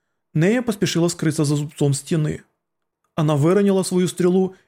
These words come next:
из-за сильно брошенного камня пожирателем камней. Но это была не единственная причина. Паладины использовали мечи. Как оруженосец, она обучалась владению мечом, поэтому даже если она знала основные принципы стрельбы из лука,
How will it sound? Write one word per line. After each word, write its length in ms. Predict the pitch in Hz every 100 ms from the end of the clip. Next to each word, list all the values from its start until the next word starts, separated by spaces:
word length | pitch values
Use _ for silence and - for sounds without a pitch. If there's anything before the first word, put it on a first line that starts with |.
| _
из-за 240 | 247 233 247
сильно 400 | - 180 170 175
брошенного 540 | 156 151 165 156 156
камня 360 | 151 160 160 165
пожирателем 640 | 170 151 147 139 147 147
камней. 500 | 156 170 180 135 - _ _ _ _ _
Но 120 | 240 262
это 160 | 240
была 220 | 214 220
не 200 | 202 202
единственная 440 | 208 214 196 147 139
причина. 540 | 151 139 147 135 76 - _ _ _ _
Паладины 460 | 147 156 202 247 247
использовали 580 | - 175 156 160 165
мечи. 460 | 160 165 - 135 - _ _ _ _
Как 260 | - 151 -
оруженосец, 760 | 165 151 160 190 202 139 - - -
она 280 | 202 254
обучалась 580 | 247 214 202 214 214 202
владению 540 | 190 196 170 160 170 185
мечом, 480 | 214 - 160 135 - _ _ _ _
поэтому 360 | 208 233 233 226
даже 260 | 202 220
если 240 | 226 214 220
она 240 | 220 226
знала 380 | 202 254 190 156
основные 360 | 143 170 165 147
принципы 440 | 170 156 151 151
стрельбы 480 | - 165 170 269 208
из 100 | 135
лука, 440 | 156 135 - -